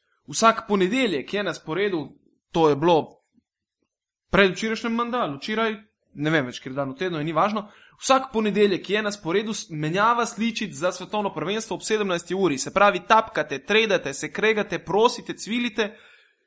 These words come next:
častite runde, karkoli, v glavnem, stradajte si te šli-, sličice, da jih boste imeli. Da boste napolnili album, ker meni je bila to jebena frustracija, ko sem bil otrok, ker nisem mogel napolniti albuma, pizda. Dve sličici sta mi manjkali v albumu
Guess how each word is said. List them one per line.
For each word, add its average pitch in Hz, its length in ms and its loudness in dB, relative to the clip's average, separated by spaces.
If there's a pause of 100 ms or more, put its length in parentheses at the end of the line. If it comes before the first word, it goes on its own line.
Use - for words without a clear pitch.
(140)
častite 254 480 4
runde, 214 280 -2
karkoli, 220 460 2
v 165 60 2
glavnem, 175 340 2
stradajte 180 500 0
si 139 160 -12
te 156 80 -4
šli-, 190 320 -4
sličice, 202 560 -6
da 143 400 0 (420)
jih 127 120 -16
boste 151 240 -2
imeli. 196 480 4 (840)
Da 139 40 -12
boste 151 180 -2
napolnili 233 460 10
album, 202 320 10
ker 165 140 -4
meni 202 120 8
je 214 40 8
bila 220 120 6
to 220 120 2
jebena 233 280 8
frustracija, 214 520 4
ko - 80 -8
sem 185 120 0
bil 170 140 4
otrok, 156 320 4
ker 165 80 -2
nisem 214 220 0
mogel 233 180 4
napolniti 226 420 2
albuma, 185 380 4
pizda. 160 340 -2
Dve 156 520 2
sličici 269 380 -4
sta 214 140 -2
mi 214 80 2
manjkali 208 400 4
v 165 80 0
albumu 185 380 2